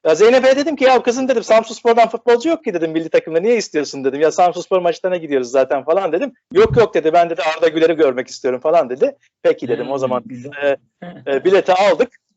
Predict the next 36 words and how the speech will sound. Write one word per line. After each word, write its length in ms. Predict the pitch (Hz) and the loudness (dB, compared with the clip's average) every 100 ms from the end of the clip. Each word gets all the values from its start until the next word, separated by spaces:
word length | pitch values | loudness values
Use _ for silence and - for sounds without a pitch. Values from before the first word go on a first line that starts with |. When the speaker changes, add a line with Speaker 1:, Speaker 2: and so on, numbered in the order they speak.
| _ 160 | _ 4
Speaker 1:
E, 440 | 170 165 170 160 | 6 6 6 4
biraz, 400 | 202 185 175 - | 4 2 0 -6
e, 200 | 175 165 | -4 -2
şey 220 | - 202 | 2 4
bir 60 | 180 | 6
yerden, 280 | 139 131 135 | 4 2 -2
sıkıntılı 460 | - 185 190 202 | -4 -6 0 2
bir 60 | 170 | 4
yerden 260 | 151 220 | 4 4
ama, 300 | 254 202 294 _ - | 2 2 0 _ -6
e, 280 | 156 156 156 | 0 2 4
bileti 240 | 196 - | 2 2
aldık 320 | 254 208 180 156 | 4 4 2 -4
netice 360 | 139 143 147 | -6 -4 -4
itibariyle. 420 | 131 131 143 233 | -4 0 2 4
Ya, 160 | 208 190 | 4 4
e, 520 | 160 160 160 160 151 | 4 4 4 4 2
Cuma 180 | 147 175 | 0 0
akşamı 340 | 147 - 160 233 | 0 0 -4 -2
nas-, 260 | 180 - | -4 -2
Allah 220 | 151 151 | 0 0
nasip 240 | 151 147 156 | -4 -6 -4
ederse 420 | 131 123 262 254 _ _ - | -2 0 0 -2 _ _ -4
maçı 460 | 180 - 247 254 _ - | -2 2 2 2 _ -2
Karadağlılar 720 | 185 220 185 156 147 147 160 | 4 6 6 4 4 4 2
için 560 | 160 - 151 127 139 147 | -2 -6 -6 -8 -12 -10
düşünülmüş 500 | 175 175 156 254 208 | -6 -4 -2 -4 -2
ama 320 | 175 202 196 | 2 2 2
hiçbir 220 | 175 202 | -4 -2
Karadağlı'nın 540 | 185 180 170 151 156 | 2 4 6 4 4
gelmemesi 460 | 160 170 156 139 143 | 2 2 2 -4 -2
nedeniyle, 520 | 156 160 160 170 294 _ _ - | 0 0 2 2 2 _ _ -4
e, 60 | 156 | 2
<laughs> 400 | 160 160 156 147 | 6 6 4 2
Samsunlulara 680 | 202 185 175 139 139 131 139 | 0 0 -4 -2 2 4 2
açılan, 480 | 147 156 247 269 | 2 2 2 0